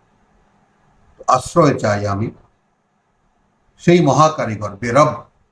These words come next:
যিনি ফালাক, যিনি সবকিছুকে দীর্ণ করে নতুন কিছু বের করেন তাকে। তো আমাকেও সেইভাবে মিন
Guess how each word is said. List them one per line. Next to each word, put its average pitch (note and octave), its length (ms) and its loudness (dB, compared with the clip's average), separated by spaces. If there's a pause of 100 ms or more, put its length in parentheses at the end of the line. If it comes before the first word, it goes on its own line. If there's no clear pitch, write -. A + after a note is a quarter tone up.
(360)
যিনি G#2 180 -8 (100)
ফালাক, G2+ 280 0 (200)
যিনি G2+ 160 -8 (140)
সবকিছুকে F3 640 -4 (160)
দীর্ণ G#2+ 260 -4 (140)
করে G2 200 -12 (460)
নতুন D#3+ 260 4 (140)
কিছু - 180 -12 (100)
বের G2+ 140 -10 (100)
করেন F2+ 200 -12 (100)
তাকে। - 220 -18 (1120)
তো D3 60 -4 (140)
আমাকেও F3+ 340 2 (100)
সেইভাবে G#2 400 -8 (1200)
মিন A#2 140 -2